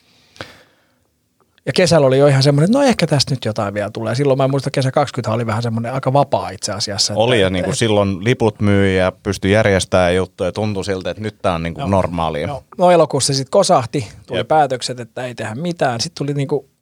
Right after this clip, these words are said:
Speaker 1: sit tuli meidän niinku kolmas tämmönen niinku ylimääräinen työkierros, eli peruutus taas. Ja silloin tota, osa esiintyjistä rupesi niinku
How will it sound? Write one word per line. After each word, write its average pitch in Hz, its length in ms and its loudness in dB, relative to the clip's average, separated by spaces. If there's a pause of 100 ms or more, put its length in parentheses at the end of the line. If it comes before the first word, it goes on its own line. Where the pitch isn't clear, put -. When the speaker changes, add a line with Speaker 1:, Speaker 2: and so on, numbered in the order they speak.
(160)
Speaker 1:
sit - 140 -18
tuli 156 160 2
meidän 156 160 2
niinku 147 140 -2
kolmas 151 420 2
tämmönen 113 300 -6
niinku 120 300 -10
ylimääräinen 117 640 -8
työkierros, 110 640 -8
eli 117 100 -8
peruutus 113 480 -6
taas. - 360 -10 (1900)
Ja 156 60 -8
silloin 165 340 4
tota, 135 380 0 (760)
osa 175 320 4
esiintyjistä 127 540 -2
rupesi 120 280 -6 (840)
niinku 127 300 -8